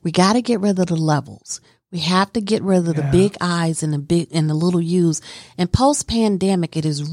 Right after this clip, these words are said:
Speaker 1: rarely and very important right now for businesses, whether you have operated the way that you've done for the past fifty, sixty, seventy years, now that you are post-covid, post-pandemic,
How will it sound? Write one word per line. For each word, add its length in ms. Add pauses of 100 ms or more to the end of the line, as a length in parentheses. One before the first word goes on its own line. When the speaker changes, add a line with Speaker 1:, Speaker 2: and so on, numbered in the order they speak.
(140)
Speaker 1:
rarely 480
and 260
very 640
important 520
right 180
now 300 (500)
for 100
businesses, 960 (280)
whether 220
you 200
have 220 (140)
operated 680
the 100
way 260
that 120
you've 300
done 280
for 100
the 60
past 340
fifty, 340
sixty, 420
seventy 400
years, 560 (420)
now 220
that 120
you 200
are 100
post-covid, 1400 (260)
post-pandemic, 1120